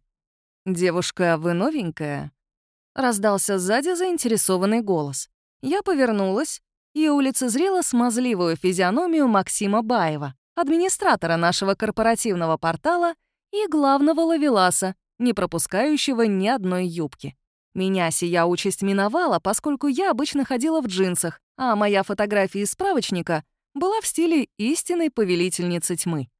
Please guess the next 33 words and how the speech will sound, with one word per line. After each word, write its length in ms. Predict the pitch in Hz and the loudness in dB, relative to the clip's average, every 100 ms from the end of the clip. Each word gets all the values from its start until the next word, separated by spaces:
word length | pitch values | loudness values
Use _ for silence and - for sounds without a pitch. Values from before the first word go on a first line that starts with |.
| _ | _
В 100 | - | -8
том 180 | - 226 | -2 0
смысле, 500 | 214 311 392 208 185 | 2 2 0 2 0
что 200 | 165 233 | 0 2
она 180 | 226 247 | 2 4
должна 360 | 220 226 240 220 | 4 4 4 4
внушать 460 | 208 190 185 - - | 2 2 0 -2 -4
ужас, 440 | 208 302 415 285 - | -2 0 2 0 0
трепет 500 | 180 208 359 - - - | 0 0 0 -4 -10 -6
и 140 | 403 | -2
желание 400 | 392 214 190 196 | 0 0 2 0
перекреститься. 760 | 180 180 180 180 - 156 - - - _ _ _ _ _ | 0 0 0 -2 -2 -4 -4 -6 -8 _ _ _ _ _
«Нет, 320 | - 233 208 | 0 2 2
я 140 | 277 285 | 0 0
в 40 | |
компании 460 | 269 247 240 233 226 | 0 2 4 4 4
не 160 | 226 | 2
первый 320 | 220 175 165 196 | 2 0 0 -2
год», — 280 | 262 294 _ _ _ - | -2 -4 _ _ _ -10
ответила 540 | 160 - 165 - 185 | -8 -6 -4 -2 -2
честно. 480 | - 202 147 - 143 _ _ _ - | -4 -4 -4 -6 -10 _ _ _ -16
«Шутите?» 880 | - - 160 160 381 - 233 165 - _ _ | -10 -6 -4 -4 -4 -2 -2 -4 -8 _ _
Максим 460 | 269 269 - 330 370 | -4 -2 -2 -2 0
поиграл 380 | 339 226 220 | 0 2 2
бровями. 560 | 220 220 185 160 143 139 _ _ _ | 4 2 2 0 -2 -8 _ _ _
«Я 280 | 180 170 156 | -4 0 0
бы 140 | 156 170 | 0 0
вас 260 | 180 175 | 0 0
давно 400 | 190 240 247 160 | 0 0 0 0
заметил. 640 | 156 170 196 196 - 233 233 _ - | 0 -2 0 -2 -2 -4 -8 _ -6
И 140 | 165 | -4
в 100 | 143 | -2
офисе, 600 | 147 147 202 226 - 277 | -4 -4 -4 -6 -6 -8